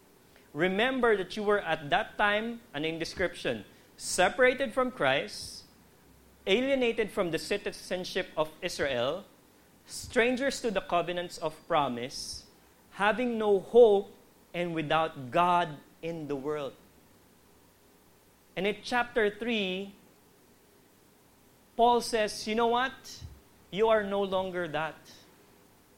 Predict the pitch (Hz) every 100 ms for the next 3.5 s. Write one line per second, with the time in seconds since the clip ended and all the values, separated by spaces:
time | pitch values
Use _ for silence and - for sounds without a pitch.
0 | _ 170 226 196 170 156 - - - 220
1 | 247 247 247 247 247 240 - _ _ _
2 | _ _ _ _ _ - 214 220 139 110
3 | - - - -